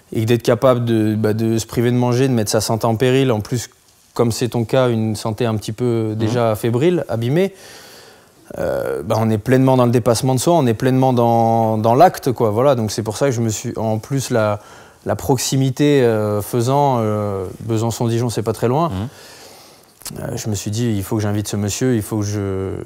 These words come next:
Speaker 1: il faut que je parle à ce monsieur, quoi, parce qu'en plus, je, toutes les vidéos qui sont sorties déjà, brutes, et cetera, le, l'humanité qui, qui, qui transpire à travers les propos, la sincérité des propos,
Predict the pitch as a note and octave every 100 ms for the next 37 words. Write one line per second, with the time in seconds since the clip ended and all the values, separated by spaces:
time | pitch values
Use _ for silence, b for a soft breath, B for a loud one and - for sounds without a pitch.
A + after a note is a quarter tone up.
0 | - - - - C3 A#2+ A2+ - D#3 C#3
1 | A#2 C3 A#2+ D3 B2 A2 G#2+ - A#2+ A2+
2 | D3+ C3 A#2+ A2+ A2+ E3+ - - D#3+ -
3 | C3 C#3 B2 B2+ B2+ A#2+ - A2+ G#2+ C#3+
4 | B2 A2+ A#2+ A#2 A2 A2+ A2 - G#2+ A2+
5 | C3+ C#3+ B B B B B B B B
6 | B _ - - D2+ F2 C2 G#1 G1+ G1+
7 | - - - G#2+ C3 C#3+ D3 D#3 D3 F3
8 | E3+ C#3 C3 B2+ - C3 B2+ - B2 -
9 | C#3+ - D#3 D#3 C3 A#2+ - B2 B2+ B2
10 | B2 A#2+ C#3 B2 C#3+ C#3 A#2+ - B2+ C#3+
11 | C3 B2 C3 B2+ A#2+ C3 A#2+ E3 F3